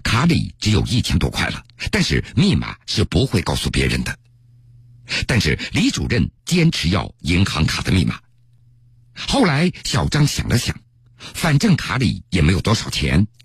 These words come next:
他就把密码告诉了李主任。这个李主任通过支付宝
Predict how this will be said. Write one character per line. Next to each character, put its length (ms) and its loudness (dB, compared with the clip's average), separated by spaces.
他 140 0
就 100 2
把 200 0
密 180 4
码 240 0
告 200 0
诉 240 -6
了 100 -4
李 140 0
主 140 -4
任。 140 -6
这 140 0
个 60 2
李 160 4
主 160 2
任 200 2
通 220 2
过 220 0
支 120 0
付 160 -2
宝 300 -4